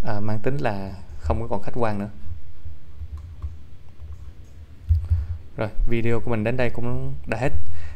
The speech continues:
Thì nếu mà anh chị muốn theo dõi những cái tín hiệu cũng như là chỉ báo của mình, thì có thể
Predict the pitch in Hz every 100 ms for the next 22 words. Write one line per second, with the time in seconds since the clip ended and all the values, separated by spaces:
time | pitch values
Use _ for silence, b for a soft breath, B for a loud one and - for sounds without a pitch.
0 | B - 113 120 131 123 139 117 107 98
1 | 110 139 143 135 - 117 101 101 101 117
2 | - 151 117 92 120 117 101 - 107 131
3 | 135 120 - - B B B B - 113
4 | - 104 98 113 123 127